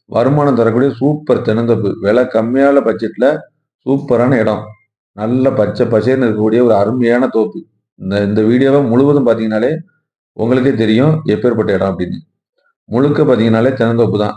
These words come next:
ஆயிரம் தென்னை மரம் இருக்குங்க மொத்தம் நம்ம இடத்துல. ஆயிரம் மரத்துல முன்னூத்தம்பது தென்னை மரம் ஒன்றரை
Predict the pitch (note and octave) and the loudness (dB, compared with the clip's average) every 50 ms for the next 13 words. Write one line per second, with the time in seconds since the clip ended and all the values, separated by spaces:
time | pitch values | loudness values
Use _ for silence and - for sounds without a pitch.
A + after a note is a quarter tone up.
0 | - - - F#2 A2 B2+ C#3 D3+ D#3 C#3+ C3 G#2+ A2 A2+ B2+ C3 B2+ A#2+ A2+ G#2 | -12 -8 -4 -2 -2 0 2 2 2 2 2 0 -2 -2 0 0 2 0 0 0
1 | G#2+ G#2+ G2+ G2 G2+ G2 - G#2+ G2+ G2 G#2 G2 G2 F#2+ G2+ G2 F#2+ F2+ - _ | -4 -6 -6 -6 -6 -6 -6 -6 -4 -4 -4 -4 -4 -4 -6 -6 -6 -8 -10 _
2 | - - F#2+ A2 B2 C3 C#3 C3+ B2 A2 A2+ A2 A2+ A2+ A2 A#2 C3+ D#3 E3 - | -8 -4 -2 0 0 0 0 0 0 0 0 -2 -2 0 0 0 0 0 -2 -8
3 | _ _ _ _ _ _ _ _ _ _ _ _ - A#2+ C#3+ E3 F3 D#3+ - D#3+ | _ _ _ _ _ _ _ _ _ _ _ _ -2 0 0 2 2 2 2 2
4 | C#3+ C#3 C#3 A#2+ - A2+ A2 A#2+ A#2+ A#2 A2 A#2 C3+ D#3+ D#3+ - - _ _ _ | 2 2 2 2 2 0 0 0 2 2 2 2 0 0 -2 -4 -8 _ _ _
5 | _ _ _ _ _ - G#2 A2+ C3 D3+ D3+ D3+ | _ _ _ _ _ -8 -4 -2 0 2 2 2